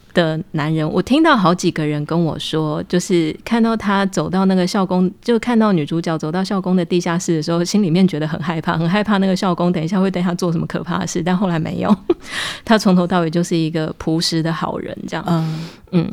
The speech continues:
Speaker 1: 然后，呃，然后，然后他就是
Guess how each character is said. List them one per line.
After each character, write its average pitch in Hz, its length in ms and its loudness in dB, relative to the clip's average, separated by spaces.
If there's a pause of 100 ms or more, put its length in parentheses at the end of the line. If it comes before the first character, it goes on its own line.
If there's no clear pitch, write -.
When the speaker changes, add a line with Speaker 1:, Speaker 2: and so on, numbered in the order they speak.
(120)
Speaker 1:
然 180 180 2
后， 196 400 0 (440)
呃， 170 760 0 (380)
然 180 180 0
后， 190 440 2
然 180 100 0
后 202 140 2
他 190 180 0
就 196 180 0
是 180 460 0